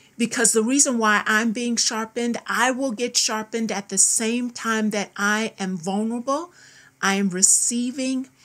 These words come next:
and I am willing to be reshaped the same time that anyone I allow with the qualifications of being guided by the word comes into a space to collaborate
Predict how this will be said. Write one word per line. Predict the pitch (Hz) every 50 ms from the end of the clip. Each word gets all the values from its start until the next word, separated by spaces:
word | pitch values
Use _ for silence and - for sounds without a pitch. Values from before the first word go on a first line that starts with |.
| _ - - _ _ _ -
and | 202 208 196 - -
I | 208 233 254
am | 269 262 262 233 214 180
willing | 180 196 233 247 240 233 226 220 208
to | - - 202
be | 165 202 208 208
reshaped | 202 175 190 196 175 - - - - 208 180 175 - - - - _ _ _ _ _ _ _ _ _ _ -
the | 180 170
same | - - - - 220 208 220 233 254 254 240
time | - - 269 277 247 214 180 147 147 139 - - _ _ _ _ _ _ _ _ _ _ -
that | 160 - 196 180 - - - -
anyone | 214 226 220 233 233 220 233 240 233 240
I | 214 208 226
allow | 233 247 254 247 247 208 190 165 139 - - - - _ _ _ _ _ _ _ -
with | 196 196 196
the | - 139
qualifications | - - - - 208 185 202 214 220 214 - 220 220 - 247 240 220 214 - - 220 214 208 -
of | 196 185 170
being | - 202 190 185 180
guided | 156 214 190 156 185 208 208 202 202
by | 214 202 208
the | 180 208 202
word | 180 185 185 170 165 160 135 123 - _ _ _ _ _ _ _ _ _ -
comes | - - 214 202 196 -
into | 202 202 196 202 - - 226 190
a | 185
space | - - - 190 170 165 156 - -
to | - - 190
collaborate | - - - 180 185 165 156 160 - 151 143 143 139 135